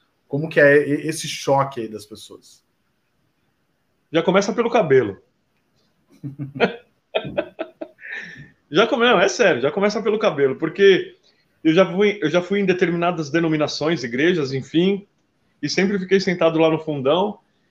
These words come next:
Speaker 2: e quando me chamava aqui, "Ó, queremos chamar o pastorzão Hope", o pessoal me chama assim, nossa, o pessoal olhava assustado. Eu, "Calma, pessoal, calma." <laughs>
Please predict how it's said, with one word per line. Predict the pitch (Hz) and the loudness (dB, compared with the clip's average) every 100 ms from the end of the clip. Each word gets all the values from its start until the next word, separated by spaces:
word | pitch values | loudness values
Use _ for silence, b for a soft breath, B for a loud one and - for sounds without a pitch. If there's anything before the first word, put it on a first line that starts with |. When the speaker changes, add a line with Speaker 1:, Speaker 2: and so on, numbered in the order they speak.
| _ | _
Speaker 2:
e | 143 | -2
quando | 175 202 | 2 2
me | 196 | 2
chamava | 190 175 175 | 2 4 4
aqui, | 175 | 6
"Ó, | 175 | 4
queremos | 180 175 185 | 4 4 4
chamar | 202 180 170 | 4 6 6
o | 165 | 6
pastorzão | 175 170 180 165 185 | 4 4 2 4 2
Hope", | 139 151 - 104 | 6 4 4 -4
o | |
pessoal | 143 139 156 | -8 -2 0
me | |
chama | 156 185 | 2 2
assim, | 165 156 127 - _ _ | 2 -2 -4 -8 _ _
nossa, | 160 160 - | 0 0 0
o | |
pessoal | 139 156 | 0 4
olhava | 165 170 180 | 6 6 2
assustado. | 180 202 - 143 113 95 98 _ _ _ - | 0 -6 2 4 4 0 -18 _ _ _ -6
Eu, | 123 | -6
"Calma, | - 135 165 170 - | 4 6 6 4 2
pessoal, | 156 - 135 143 | -2 2 2 2
calma." | 117 117 127 143 160 170 180 190 - - - | 0 0 4 4 4 4 2 0 -4 -16 -6
<laughs> | 151 - 135 139 135 151 131 131 | -6 -6 -18 -12 -12 -12 -16 -20